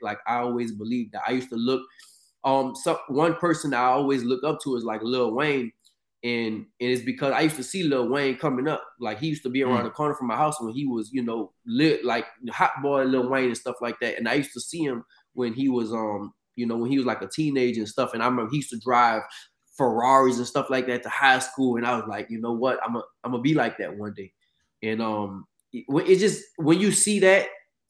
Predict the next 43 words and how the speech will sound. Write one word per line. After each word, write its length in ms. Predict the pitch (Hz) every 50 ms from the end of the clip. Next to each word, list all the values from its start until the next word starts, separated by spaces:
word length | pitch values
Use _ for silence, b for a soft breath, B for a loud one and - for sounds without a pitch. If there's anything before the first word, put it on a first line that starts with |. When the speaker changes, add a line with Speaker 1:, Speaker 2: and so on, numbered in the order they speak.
| _ _
Speaker 1:
um, 460 | - 143 139 135 127 120 110 104 107 -
it 100 | - 151
just 220 | 156 160 156 131 104
does 240 | 147 151 156 147 -
something 160 | 151 135 131
to 40 | 131
your 100 | 139 131
mind, 340 | 123 131 135 135 131 120
like, 180 | 113 107 110 -
"I 60 | 135
can 220 | 143 - 123 123 123
do 120 | 135 131
that 200 | 120 107 104 107
too." 240 | - 151 139 113 - -
And 240 | 113 117 117 120 113
it's 120 | 127 131 -
the 60 | 139
same 320 | - - 156 143 139 123
thing 140 | - 135 131
that 100 | 123 117
happened 320 | 123 139 127 - - 120
here. 160 | 127 147 151 131
When 180 | 117 120 117
I, 140 | 127 143 123 - B B B B B
when 160 | - 120 123
I 80 | 123 139
got 260 | 131 127 139 143 143
to 100 | - 113
Houston, 480 | 107 120 170 185 165 - - 139 127 -
I 80 | - 123
went 220 | 131 143 139 135
to 100 | - 127
a 40 | 110
boxing 320 | 107 127 135 147 131 120
gym, 280 | 113 127 131 127 117 - -
Savannah 440 | - - 120 104 127 143 143 135
Boxing 320 | 120 135 135 - - 135 123
Gym, 280 | 120 131 123 113 104 101 _ _ _ _ _ - 117
and, 340 | 117 113 113 113 110 104
you 80 | 127 131
know, 320 | 120 117 110 110 107 107 -
it 120 | - 123
was 320 | 123 120 113 113 107 104